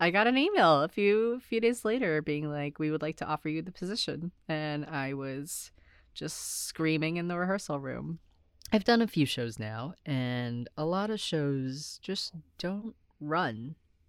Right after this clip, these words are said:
long. They just don't, you know? Theater is really, Broadway especially, is, like, there's no, you don't know how long your show is gonna last.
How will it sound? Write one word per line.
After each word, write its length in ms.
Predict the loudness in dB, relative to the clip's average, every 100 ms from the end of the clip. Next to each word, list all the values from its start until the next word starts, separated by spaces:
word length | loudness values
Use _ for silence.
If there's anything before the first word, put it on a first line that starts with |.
| _
long. 440 | -10 -8 -8 -10 -16 _ -4
They 100 | -4
just 280 | -4 -6 0
don't, 320 | 0 0 -4 _ _
you 100 | -2
know? 240 | 0 -2 -6 -16 -20 -20 -20 _ _ -20 0
Theater 380 | 4 4 4 2
is 220 | 2 2
really, 760 | 2 2 2 0 0 -2 -6 -10 _ _ _ -18 -2
Broadway 640 | 4 4 4 2 2 -4 -10 _ _ -20 -20 -20 _ _ -6
especially, 500 | -4 -2 -2 -2 -2
is, 260 | -4 -4 -4
like, 380 | -4 -6 -12 _ _ _ _ _ _ _
there's 200 | -2 -2
no, 460 | -2 -2 -2 -2 -4
you 120 | -4 -2
don't 240 | -2 -2
know 200 | -4 -2
how 180 | -2 -2
long 180 | -4 -4
your 120 | -4
show 180 | -4 -6
is 100 | -6
gonna 200 | -8 -6
last. 580 | -8 -10 -12 -18 -20